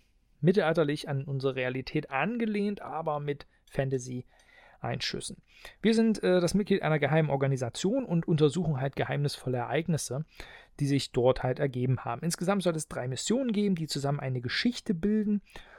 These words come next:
Und ja, wir machen halt, äh, unsere Ermittlungen. Und das Spiel bewirbt sich, man muss am Ende gucken, ist das nur P R, bla bla, oder ist es halt wirklich so, mit viel Freiheit bei den Erkundungen,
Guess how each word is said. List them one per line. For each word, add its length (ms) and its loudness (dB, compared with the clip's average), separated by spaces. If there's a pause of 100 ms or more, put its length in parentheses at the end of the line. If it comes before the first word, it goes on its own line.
(200)
Und 440 6
ja, 340 2
wir 420 4
machen 480 0
halt, 340 2
äh, 280 2
unsere 360 0
Ermittlungen. 600 2
Und 80 -2
das 140 0
Spiel 340 0
bewirbt 760 2
sich, 300 -4
man 160 -2
muss 140 -2
am 100 -2
Ende 180 0
gucken, 300 -6
ist 140 -8
das 120 -4
nur 160 -2
P 140 2
R, 180 0
bla 220 0
bla, 200 -2
oder 180 -4
ist 100 -8
es 140 -6
halt 160 -8
wirklich 260 0
so, 100 2
mit 200 2
viel 280 2
Freiheit 380 0
bei 100 2
den 140 -2
Erkundungen, 580 0